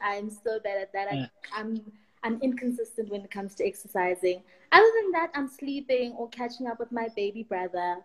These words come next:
Speaker 1: or watching T V,
Speaker 2: Mm-hmm.
Speaker 1: really.
Speaker 2: I hear you.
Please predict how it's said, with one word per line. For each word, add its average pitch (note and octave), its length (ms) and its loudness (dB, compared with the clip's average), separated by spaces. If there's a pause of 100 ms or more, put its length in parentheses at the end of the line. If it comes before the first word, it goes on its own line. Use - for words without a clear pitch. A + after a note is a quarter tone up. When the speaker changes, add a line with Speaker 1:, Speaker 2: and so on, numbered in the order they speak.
(400)
Speaker 1:
or E4 120 2
watching F4+ 320 4
T E4+ 240 4
V, C4 220 0
Speaker 2:
Mm-hmm. F#3 80 -2
Speaker 1:
really. F3 380 -6 (2000)
Speaker 2:
I G#3 140 12
hear D4 300 10
you. A3+ 260 10